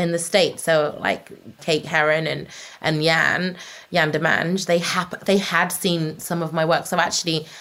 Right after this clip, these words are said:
felt very, very lucky that they were on those teams, and 'cause they, they could vouch,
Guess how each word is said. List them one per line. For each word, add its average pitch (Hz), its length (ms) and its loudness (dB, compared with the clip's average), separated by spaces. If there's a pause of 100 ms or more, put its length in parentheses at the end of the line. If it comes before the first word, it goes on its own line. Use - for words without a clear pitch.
felt 180 240 2
very, 196 340 6
very 175 680 2
lucky 151 340 0
that - 280 0 (280)
they 160 240 4
were 151 560 2 (340)
on 151 300 2
those 143 260 2
teams, 147 720 -4 (400)
and 151 160 -2
'cause 165 200 -2
they, 160 260 2 (220)
they 156 140 2
could 165 240 -4
vouch, - 680 0